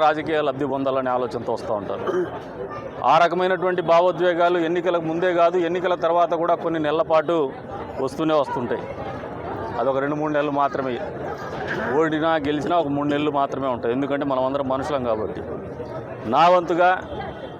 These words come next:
ఈ నియోజకవర్గంలో అత్యధిక సార్లు పోటీ చేసినటువంటి ఎమ్మెల్యేగా, అత్యధిక సార్లు ఎమ్మెల్యేగా గెలిచినటువంటి వ్యక్తిగా కూడా మరింత బాధ్యత నాకుంది. ప్రత్యేకించి ముస్లిం సోదరి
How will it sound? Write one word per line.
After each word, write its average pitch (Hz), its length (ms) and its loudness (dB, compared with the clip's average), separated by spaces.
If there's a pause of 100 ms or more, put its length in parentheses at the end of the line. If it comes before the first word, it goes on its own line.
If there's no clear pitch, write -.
(340)
ఈ 143 120 2
నియోజకవర్గంలో 175 720 4 (140)
అత్యధిక 180 460 2
సార్లు 175 300 2 (380)
పోటీ 170 220 2
చేసినటువంటి 175 880 0 (260)
ఎమ్మెల్యేగా, 170 520 4 (500)
అత్యధిక 180 480 0
సార్లు 175 220 2
ఎమ్మెల్యేగా 165 540 2 (920)
గెలిచినటువంటి 165 640 0
వ్యక్తిగా 160 340 2 (100)
కూడా 160 180 4 (640)
మరింత 160 280 2 (120)
బాధ్యత 151 340 2
నాకుంది. 117 360 -2 (880)
ప్రత్యేకించి 175 640 2 (680)
ముస్లిం 196 300 0 (100)
సోదరి 170 300 2